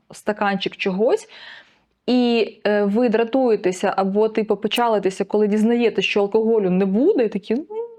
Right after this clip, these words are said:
що ж там буде за вечірка?", то це залежність алкогольна. Якщо ви, е, будь-яку подію, радісну чи, е, там, нерадісну,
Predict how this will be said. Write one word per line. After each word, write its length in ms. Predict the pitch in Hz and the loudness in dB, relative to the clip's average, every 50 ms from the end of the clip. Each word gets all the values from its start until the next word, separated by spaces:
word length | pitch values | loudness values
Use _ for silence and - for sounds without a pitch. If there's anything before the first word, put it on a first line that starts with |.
| 440 415 | -20 -20
що 220 | 403 - - - 311 | -16 -10 -6 -6 -6
ж 120 | - - | -6 -4
там 120 | 277 247 | -4 -2
буде 200 | 240 247 240 233 | 0 0 0 0
за 120 | 220 214 220 | 0 0 0
вечірка?", 560 | 208 220 214 - - 208 202 - - - - - - - - - - - | 0 -2 -2 -2 -2 -2 -2 -2 -2 -6 -6 -6 -8 -18 -18 -20 -10 -4
то 100 | - 226 | -4 -2
це 120 | 226 359 349 | 0 0 0
залежність 760 | 277 277 226 202 170 170 170 170 - - - _ - - _ _ _ _ _ _ _ _ _ _ _ _ | 2 2 2 2 2 0 -2 -4 -8 -12 -12 _ -20 -20 _ _ _ _ _ _ _ _ _ _ _ _
алкогольна. 600 | - 240 220 - 233 175 170 170 156 92 92 180 185 _ _ _ _ - | -4 -4 -2 -2 -4 -4 -2 -4 -4 -4 -6 -10 -14 _ _ _ _ 0
Якщо 380 | 196 214 247 247 - 302 311 | 0 2 0 0 0 0 0
ви, 520 | 269 226 240 269 269 269 262 247 214 - - | 0 2 2 2 2 4 2 2 0 0 0
е, 180 | - 202 208 202 | -2 0 0 2
будь-яку 800 | 190 190 196 202 233 269 285 233 208 226 233 233 233 - 254 214 | 0 0 0 2 2 2 2 2 2 0 0 -2 -2 -2 -2 -2
подію, 800 | - - 220 208 196 208 208 233 247 254 233 196 196 185 - - - | 0 0 0 0 0 0 0 2 2 2 2 2 2 0 0 -2 -4
радісну 800 | 175 208 220 226 226 214 190 185 190 - - 202 190 180 170 - - | -2 0 0 2 2 0 0 0 -2 -4 -4 -2 -2 -2 -2 -4 -8
чи, 480 | - - - - 214 214 208 202 196 196 190 - - - | -8 -6 -2 0 2 2 4 4 4 2 2 0 -2 -6
е, 400 | - - 185 190 185 185 185 180 180 | -8 -6 -4 -4 -2 -2 -2 -4 -4
там, 280 | - 180 170 170 175 185 | -4 -4 -2 0 0 2
нерадісну, 840 | 208 214 208 196 190 190 185 185 180 180 180 - - 185 175 165 | 2 2 2 2 0 0 0 0 0 -2 -4 -4 -4 -4 -4 -4